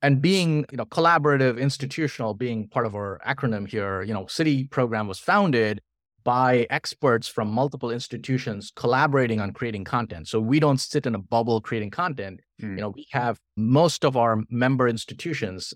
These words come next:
Speaker 1: have excellent experts, and we provide a platform and a editorial process. And we run like an academic journal. So we have a peer review process as well. So we have, you know, hundreds of folks and experts from around the country who are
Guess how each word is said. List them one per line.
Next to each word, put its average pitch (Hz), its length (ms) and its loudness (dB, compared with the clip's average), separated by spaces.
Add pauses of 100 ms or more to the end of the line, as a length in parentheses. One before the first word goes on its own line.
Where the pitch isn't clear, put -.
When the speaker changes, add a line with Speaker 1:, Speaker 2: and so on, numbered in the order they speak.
(100)
Speaker 1:
have 110 280 0 (120)
excellent 135 480 -2
experts, 170 640 -6
and 107 320 -2
we 135 320 4
provide 123 540 0
a 110 40 -4
platform 101 680 -4 (380)
and 104 260 -2
a 98 400 -2 (100)
editorial 117 640 2
process. 117 640 -4
And 95 120 -10
we 107 80 -2
run 127 220 4
like 113 180 2
an 98 80 -4
academic 101 480 -6
journal. 127 420 2
So 98 160 -4
we 95 200 -4
have 95 260 -4
a 95 80 -6
peer 120 280 4
review 104 220 2
process 101 400 -4
as 90 100 -12
well. 98 280 -2 (180)
So 160 80 0
we 214 80 6
have, 156 320 0 (360)
you 139 100 0
know, 107 80 2
hundreds 143 400 2
of 113 120 2
folks - 520 0
and 107 80 -2
experts 107 500 -4
from 107 220 -4
around 110 140 0
the - 60 -8
country 107 440 -2
who 98 160 -6
are 98 180 -4